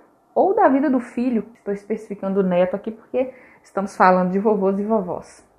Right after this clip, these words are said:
Então, quando a gente envelhece, a vida nos abre um livro, né? Uma imensidão de oportunidades e possibilidades. Vovôs e vovós, viajem, sabe? Viajar é trocar a roupa da alma.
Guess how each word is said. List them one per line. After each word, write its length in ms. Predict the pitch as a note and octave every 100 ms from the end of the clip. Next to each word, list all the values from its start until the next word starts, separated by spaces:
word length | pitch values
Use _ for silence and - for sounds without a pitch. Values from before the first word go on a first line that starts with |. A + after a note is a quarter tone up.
| -
Então, 240 | G3 -
quando 180 | - C#4
a 60 | D4+
gente 260 | C#4+ C4+
envelhece, 640 | A#3+ G#3+ G3 A#3+ D#4+ D#4 B3
a 100 | A3+
vida 320 | G#3+ C#4 C4+
nos 300 | B3+ B3+ G#3
abre 320 | B3 C#4 D4
um 320 | D4 E4+ E4+
livro, 580 | E4 E4+ G#3+ E3+ F3 D#3+
né? 240 | E3+ B3 B3+
Uma 240 | A3 A#3
imensidão 1080 | B3 A#3+ D4 E4+ - D4 A3+ F#3+ A#3 D4+ D#4
de 80 | C4
oportunidades 840 | B3+ A#3+ - A#3 F3+ F#3+ G#3 F3+
e 60 | F#3
possibilidades. 1040 | G3 G3+ F#3+ F#3 F3+ F3 E2+ - - - _ _ _
Vovôs 560 | - C4 F#3+ G3 C4 A#3
e 40 |
vovós, 500 | A3+ G#3 F#3+ G#3 A#3
viajem, 1000 | F#3+ C#4 D4+ F#3+ G#3+ B3+ A3 F3 D#3+ F3 F3+ _ _
sabe? 300 | - A#3+ F3+
Viajar 800 | G#3+ A#3+ F3+ E3 F#3 A#3 B3+ G3 - - -
é 80 | A3+
trocar 340 | A3 G#3+ A3
a 80 | G#3
roupa 280 | F3+ G#3+ G#3+
da 180 | G#3+
alma. 640 | F#3 F#3 G#3 G3+ E3 B2